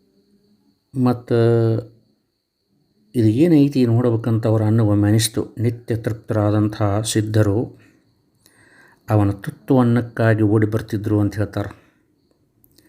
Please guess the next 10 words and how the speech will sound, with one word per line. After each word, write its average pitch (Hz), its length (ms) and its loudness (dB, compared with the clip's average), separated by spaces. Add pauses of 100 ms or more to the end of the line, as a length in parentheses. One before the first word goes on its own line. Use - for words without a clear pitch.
(960)
ತುತ್ತು - 400 -4 (140)
ಅನ್ನವನ್ನು 123 520 4
ಉಣಿಸಿ 113 340 0 (160)
ಅವ 110 160 0 (220)
ನಿತ್ಯ 143 380 -2
ತೃಪ್ತನಾಗ್ತಿದ್ದಂತ 110 1040 -4
ನೋಡ್ರಿ 104 260 -2
ನಿರುಪಾದೆಪ್ಪ. 98 600 -4 (1600)
ಇವರಿಬ್ಬರ 110 680 2
ಸಖ್ಯ 113 440 -4